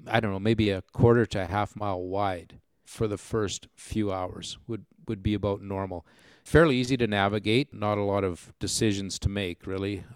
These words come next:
Maybe a couple islands that you would pick a path through, but fairly basic. And the current there is,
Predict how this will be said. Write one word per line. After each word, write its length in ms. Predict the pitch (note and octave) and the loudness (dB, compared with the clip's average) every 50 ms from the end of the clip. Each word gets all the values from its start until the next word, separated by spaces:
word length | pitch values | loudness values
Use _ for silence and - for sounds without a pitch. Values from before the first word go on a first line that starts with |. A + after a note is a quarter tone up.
| _ _ | _ _
Maybe 300 | - G2+ F#2 F#2 F#2+ F2+ | -12 -12 -10 -10 -10 -10
a 120 | F2+ - - | -10 -8 -8
couple 240 | G2+ F#2+ - F#2+ G2+ | -6 -4 -4 -4 -2
islands 540 | F2+ F2+ F2+ F#2+ F#2+ G2 G2+ G#2 F#2+ - | 0 0 2 2 2 0 -2 -4 -6 -6
that 160 | - G#2 F#2+ - | -6 -6 -8 -6
you 160 | F#2 F#2 F#2 F2+ | -8 -8 -6 -6
would 260 | F2+ F2 - D2+ - _ _ | -8 -8 -10 -16 -18 _ _
pick 180 | - G#2+ - | 4 4 4
a 40 | - | 0
path 400 | - - - G2+ G2+ G2 F2+ - | 0 0 0 2 2 0 -2 -4
through, 440 | - - - - A2 G#2+ A2+ B2+ C3+ - _ _ _ _ _ _ | -6 -10 -6 -2 0 0 0 -2 -4 -6 _ _ _ _ _ _
but 120 | - A2+ - | -4 -4 -2
fairly 340 | - - A#2 A#2 A2+ G#2 | 2 2 4 4 4 0
basic. 760 | F#2+ F2+ F2 G2+ G2 G#2 G#2 - - G2+ F#2 - - - _ _ - | -2 -2 0 0 2 2 0 -2 -6 -10 -12 -14 -20 -20 _ _ -6
And 360 | A#2 A2 G#2+ G#2 G2+ F#2+ - - _ _ _ _ _ _ _ _ _ | -4 -4 -4 -4 -6 -12 -16 -20 _ _ _ _ _ _ _ _ _
the 100 | - A2+ | -6 -6
current 460 | - - - - C3+ C#3+ D3 C#3+ B2 - | -6 -2 2 2 4 4 4 2 -2 -2
there 480 | - A#2+ A#2+ B2 B2 A#2+ A#2 G2+ G2 - | -2 0 2 2 4 2 2 0 -4 -6
is, 580 | - A2 G#2+ G#2 G#2 G2+ G2 - - - - | -6 -4 -4 -2 -2 -4 -4 -6 -8 -10 -10